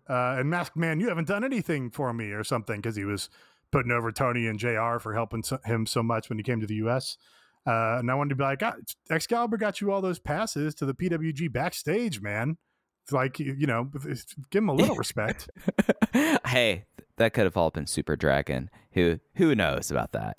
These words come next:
Speaker 2: Maybe
Speaker 1: Yeah.
Speaker 2: Excalibur is just too busy, you know, getting commentary together for that. Who knows? But yeah, no. Uh, Ro-, Roy Regal, you know,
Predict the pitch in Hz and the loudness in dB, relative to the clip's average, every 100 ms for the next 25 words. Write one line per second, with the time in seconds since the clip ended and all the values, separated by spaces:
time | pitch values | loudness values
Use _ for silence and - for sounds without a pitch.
0 | _ 104 98 95 85 85 123 123 120 120 | _ 4 4 4 4 2 0 0 -2 0
1 | 101 - - 101 98 107 98 87 92 - | -2 -2 2 4 4 4 2 0 -4 0
2 | 110 90 92 92 82 82 85 82 78 87 | 0 4 2 2 2 2 2 2 2 0
3 | 80 - 69 65 71 69 69 71 71 78 | -2 0 0 2 -2 -2 2 2 2 2
4 | 73 73 - 131 98 76 71 71 - 76 | 4 2 2 0 2 4 2 0 0 0
5 | - - - 123 120 - _ 110 113 95 | 0 -10 -4 2 2 2 _ 2 4 2
6 | - - - - 113 107 123 123 135 190 | -2 -8 -4 2 2 4 0 0 2 0
7 | 247 165 220 190 110 117 139 143 135 | 2 0 2 2 2 2 2 0 -2